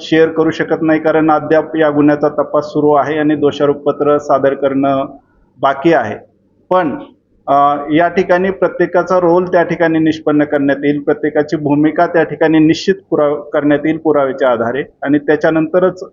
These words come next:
अ, दोषारोपपत्र सादर करण्याच्या वेळी याबाबत, अ,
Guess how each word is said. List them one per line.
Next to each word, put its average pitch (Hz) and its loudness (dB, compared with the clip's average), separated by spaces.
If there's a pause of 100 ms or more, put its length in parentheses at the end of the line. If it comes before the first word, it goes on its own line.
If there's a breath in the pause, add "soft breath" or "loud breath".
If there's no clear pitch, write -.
अ, 135 4 (400 soft breath)
दोषारोपपत्र 165 0
सादर 151 0
करण्याच्या 147 2
वेळी 156 0 (460)
याबाबत, 147 0
अ, 160 4